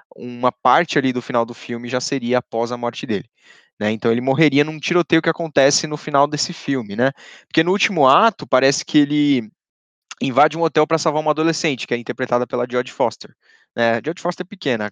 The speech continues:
que fez Silêncio dos Inocentes. E aí ela, ele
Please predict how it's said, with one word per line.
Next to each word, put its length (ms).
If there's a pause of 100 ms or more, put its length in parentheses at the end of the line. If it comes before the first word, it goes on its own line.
(100)
que 120
fez 200
Silêncio 260
dos 100
Inocentes. 520 (600)
E 200
aí 380
ela, 600
ele 320